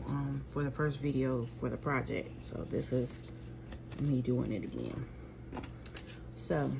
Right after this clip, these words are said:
I did not put any holes in this because it is a flag, and so I'm not sure if I wanna put it together and then put the holes in the corner and put a chain on it, or if I just wanna hang it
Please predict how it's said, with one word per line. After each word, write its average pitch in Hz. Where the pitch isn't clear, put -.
I 151
did 170
not 190
put -
any 170
holes 160
in 156
this 139
because 147
it 139
is 139
a 143
flag, -
and 147
so 143
I'm 143
not 160
sure 160
if 147
I 151
wanna 151
put 233
it 190
together 190
and 180
then 180
put -
the 170
holes 175
in 160
the 156
corner 180
and 175
put 170
a 151
chain 185
on 180
it, 180
or 156
if 151
I 151
just 151
wanna 151
hang 151
it 139